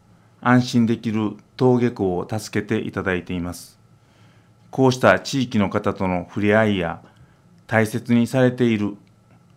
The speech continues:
安心感を通して、子どもたちは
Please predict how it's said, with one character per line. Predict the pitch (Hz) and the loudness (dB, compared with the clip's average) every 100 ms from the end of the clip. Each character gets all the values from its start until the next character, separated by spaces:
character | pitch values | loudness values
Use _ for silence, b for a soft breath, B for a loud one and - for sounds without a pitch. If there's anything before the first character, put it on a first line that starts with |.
| _ - | _ 0
安 | 127 123 | 2 2
心 | 131 120 - | 2 2 2
感 | 101 95 92 | 0 0 -2
を | 87 - - _ _ _ _ _ - | -6 -14 -20 _ _ _ _ _ -4
通 | 135 127 | 2 2
し | 110 | 0
て、 | - 90 - - - | -4 -6 -6 -16 -4
子 | 131 | 2
ど | 139 | 4
も | 123 | 4
た | 110 | 0
ち | 104 98 | -2 -2
は | 90 82 | -2 -2